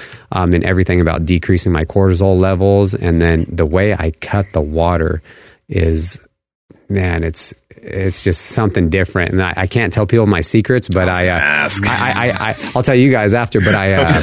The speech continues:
Speaker 2: <laughs> Okay, okay, good.
Speaker 1: I, um, I used to use plastics and s-, and sauna suits,
Speaker 2: Mm-hmm.
Speaker 1: or, I mean, sauna suits and, and saunas and, and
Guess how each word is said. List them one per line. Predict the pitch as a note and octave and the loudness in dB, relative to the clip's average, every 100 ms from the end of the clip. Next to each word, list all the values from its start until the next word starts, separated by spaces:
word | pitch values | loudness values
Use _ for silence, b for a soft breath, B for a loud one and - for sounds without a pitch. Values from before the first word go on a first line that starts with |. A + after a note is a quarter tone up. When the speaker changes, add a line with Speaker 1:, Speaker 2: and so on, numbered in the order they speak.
| - | 0
Speaker 2:
<laughs> | - | 2
Okay, | C3 A2 | 2 2
okay, | |
good. | F#2 G#2 A2 - | 2 2 0 -4
Speaker 1:
I, | G2 G2+ | 0 0
um, | G2 F2 E2 D#2+ E2 - - | 2 0 2 0 -2 -8 0
I | |
used | A#2 A#2 | 2 4
to | C3 | 4
use | G2 - | 2 2
plastics | - A2 G#2 - F2 - | -4 -2 -2 0 0 0
and | E2+ | -2
s-, | E2 - - - | -2 -6 -6 -2
and | F#2 | -2
sauna | - G#2+ A2 G#2 E2+ | 0 0 2 2 0
suits, | - F#2+ F2+ - F3+ | 2 4 4 0 -2
Speaker 2:
Mm-hmm. | G#2+ | 0
Speaker 1:
or, | |
I | A#2 | 2
mean, | G#2+ | 2
sauna | - G#2 G2 | 2 0 0
suits | - G#2 G2+ | 2 2 2
and, | E2+ | 0
and | E2+ E2 | 0 -2
saunas | - F#2 G2+ G#2 F#2 | 0 0 2 2 2
and, | F#2 F2+ | 2 0
and | - F2+ F2+ F2 F2 | -4 -4 -2 -4 -6